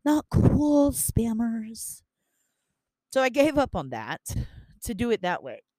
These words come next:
And I had this epiphany to do it this way, and I am trusting my intuition. I also wanna make this podcast, like, less about me bitching about life and more about me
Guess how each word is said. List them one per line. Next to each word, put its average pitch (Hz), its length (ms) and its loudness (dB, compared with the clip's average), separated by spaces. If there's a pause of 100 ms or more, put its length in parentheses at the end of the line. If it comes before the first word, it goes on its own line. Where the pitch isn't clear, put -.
(500)
And 240 160 -12
I 254 80 -8
had 240 240 -14
this 226 160 -10
epiphany 165 480 -10
to 147 100 -18
do 143 160 -10
it 131 140 -8
this 247 240 -4
way, 277 280 0 (460)
and 269 100 -10
I 285 60 -6
am 269 160 -10
trusting 190 880 0
my 175 260 -10
intuition. 139 720 -8 (3500)
I 254 140 -2
also 247 280 -4
wanna 202 180 -4
make 185 200 -6
this 165 160 -6
podcast, 165 720 -4
like, 175 260 -2 (800)
less 240 420 4
about 190 340 2
me 156 180 -6 (100)
bitching 233 400 0
about 302 300 -6
life 330 640 -8
and 247 180 -6
more 220 260 -4
about 196 360 -6
me 180 280 -8